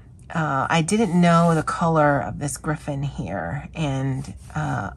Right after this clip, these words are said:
I didn't know the color of that. The trees are going to be brown and green because trees generally are for me.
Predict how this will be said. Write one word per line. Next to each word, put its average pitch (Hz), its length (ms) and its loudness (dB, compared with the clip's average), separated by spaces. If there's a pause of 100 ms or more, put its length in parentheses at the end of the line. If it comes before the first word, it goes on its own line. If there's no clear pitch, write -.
I 156 120 -2
didn't 143 240 -4
know 147 140 2
the 139 100 -2
color 135 300 -2
of 143 120 -8
that. 180 420 4 (280)
The - 80 -8
trees 254 420 2
are 190 80 4
going 170 380 4
to 180 100 -2
be 156 200 0
brown 139 400 2
and 139 120 2
green 87 400 -6
because 117 320 -6
trees 135 380 -4
generally - 480 -6
are 247 500 0
for - 200 -12
me. 196 280 -10